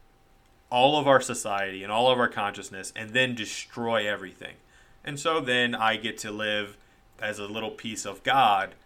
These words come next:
but, like, in what I th-, am, am thinking is not a real world. Like, I'm just gonna be a copy in a digital space that's not real, and I don't know if that's better than being able to physically touch flowers and, and breathe air.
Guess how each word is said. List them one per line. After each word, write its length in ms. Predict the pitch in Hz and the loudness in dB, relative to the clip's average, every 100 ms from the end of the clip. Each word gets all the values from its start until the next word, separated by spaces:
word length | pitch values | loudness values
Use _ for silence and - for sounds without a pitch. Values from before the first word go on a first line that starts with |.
| _ _ _ - | _ _ _ -6
but, 180 | 117 117 | -6 -2
like, 340 | 113 107 - | -2 -2 -4
in 160 | 117 113 | -12 -4
what 160 | 110 | -2
I 140 | 107 107 | 0 -2
th-, 80 | 101 - - - _ _ _ - | -8 -20 -20 -20 _ _ _ -10
am, 380 | 113 107 101 101 - - _ - | -10 -10 -16 -20 -20 -20 _ -18
am 100 | 113 | -16
thinking 440 | 110 175 180 170 139 | -6 -6 -4 -8 -8
is 200 | 123 113 | -10 -6
not 220 | 110 110 | -2 -2
a 80 | 101 | -2
real 240 | 101 101 | -8 -10
world. 320 | 98 92 - - - | -12 -16 -16 -20 -8
Like, 180 | 110 110 | -6 -2
I'm 180 | 117 113 | -4 -2
just 220 | 127 127 | -4 -4
gonna 160 | 123 113 | -6 -6
be 220 | 113 104 | -6 -6
a 120 | 101 | -8
copy 460 | 101 113 107 110 107 | -6 -4 -4 -4 -8
in 180 | 101 98 | -10 -12
a 80 | |
digital 320 | 92 113 107 95 | -12 -12 -10 -10
space 500 | - 107 101 98 - - - _ - - - | -8 -8 -6 -8 -14 -20 -20 _ -20 -18 -10
that's 240 | 98 - | -8 -4
not 300 | 113 110 107 | 0 0 0
real, 420 | 107 107 101 98 - - - - | -4 -6 -6 -8 -12 -20 -20 -14
and 100 | 110 | -4
I 120 | 104 | -4
don't 400 | 104 - 117 117 | -4 -2 -2 0
know 160 | 113 110 | 0 0
if 80 | 104 | 0
that's 200 | 110 101 | -2 -2
better 540 | 95 117 113 104 95 - | -2 0 2 0 -4 -8
than 160 | 104 101 | -14 -10
being 220 | 110 107 | -10 -6
able 220 | 104 101 | -8 -8
to 140 | - 98 | -12 -14
physically 720 | - 120 113 110 110 107 - - | -6 -4 -4 -6 -6 -6 -10 -18
touch 300 | - 120 - | -4 -4 -4
flowers 720 | - 113 104 101 98 92 90 | -14 -6 -2 -2 -4 -8 -8
and, 260 | 95 92 90 | -12 -14 -18
and 200 | 98 95 | -18 -18
breathe 300 | 104 110 104 - | -10 -10 -8 -6
air. 380 | 101 92 87 | -6 -6 -8